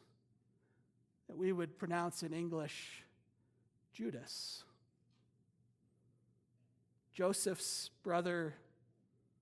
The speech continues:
Judas. Says,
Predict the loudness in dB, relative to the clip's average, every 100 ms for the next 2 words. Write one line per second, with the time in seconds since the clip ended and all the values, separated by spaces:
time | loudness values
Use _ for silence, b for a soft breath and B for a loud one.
0 | _ _ _ _ _ _ _ -12 -6 -6
1 | -6 -6 -6 -8 -10 -18 _ _ _ _
2 | _ _ _ _ -8 0 0 2 -2 -4